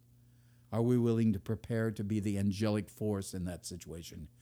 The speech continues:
Are we just sitting along the side of the road going, "Oh,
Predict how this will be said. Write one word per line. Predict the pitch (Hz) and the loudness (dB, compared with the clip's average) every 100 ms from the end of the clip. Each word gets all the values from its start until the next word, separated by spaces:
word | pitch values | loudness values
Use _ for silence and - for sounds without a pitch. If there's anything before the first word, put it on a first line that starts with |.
| - - - _ - | -20 -20 -20 _ -4
Are | 107 | 0
we | 110 | 0
just | 107 139 - | 0 0 0
sitting | - 113 107 | 2 4 4
along | 104 104 | 4 2
the | 92 | 0
side | - 104 | 0 0
of | |
the | 92 | 2
road | 92 95 92 | 0 0 0
going, | 92 90 85 | 0 0 -4
"Oh, | - | -10